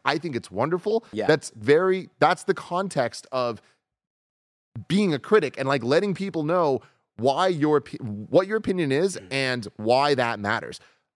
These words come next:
Speaker 1: When it comes to the us-, the, the user stuff, it's like, there's not that context.
Speaker 3: Yeah. Yeah, I'm, I'm, a lot swirling in my brain there. One is, no, critics, being a critic is not a science,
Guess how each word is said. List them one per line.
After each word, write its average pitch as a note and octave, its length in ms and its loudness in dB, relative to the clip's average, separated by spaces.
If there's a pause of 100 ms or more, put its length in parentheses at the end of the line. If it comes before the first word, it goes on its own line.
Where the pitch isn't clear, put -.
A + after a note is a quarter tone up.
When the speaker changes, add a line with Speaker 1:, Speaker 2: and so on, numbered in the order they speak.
(140)
Speaker 1:
When D#3 160 6
it F#3 80 0
comes G3+ 240 0
to F#3 60 -10
the F3+ 100 -6
us-, F#3 280 -2
the, C#3+ 200 2
the B2 120 -6
user F3+ 300 -4
stuff, G#2+ 320 -6
it's B2+ 220 -8
like, A2+ 260 -4
there's C#3+ 240 2
not E3+ 220 0
that C3+ 180 -2
context. - 600 -10 (380)
Speaker 3:
Yeah. D3 280 0 (880)
Yeah, F3+ 240 2
I'm, D3+ 220 -2
I'm, D#3 260 -4
a D3 120 -4
lot D#3+ 320 0
swirling D3 500 0
in B2+ 100 -2
my A2 140 0
brain A2+ 320 -2
there. G2+ 140 -4
One F3 400 2
is, C3+ 400 -4 (240)
no, F#3 240 4
critics, G#3+ 640 0
being B3 280 -2
a - 60 0
critic F#3+ 340 2
is C#3+ 160 -2
not D#3+ 220 2
a C3+ 140 -2
science, C3 960 -4